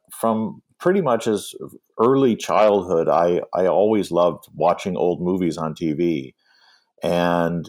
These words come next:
in the Detroit market where I grew up, they,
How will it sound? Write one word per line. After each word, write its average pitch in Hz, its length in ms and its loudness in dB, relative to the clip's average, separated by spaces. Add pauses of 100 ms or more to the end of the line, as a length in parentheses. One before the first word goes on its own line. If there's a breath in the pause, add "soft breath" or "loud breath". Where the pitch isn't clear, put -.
in 82 240 -10
the 80 280 -4
Detroit 104 460 0
market 82 400 -2
where 85 180 2
I 80 60 2
grew 85 320 2
up, 87 240 2 (100)
they, 82 500 0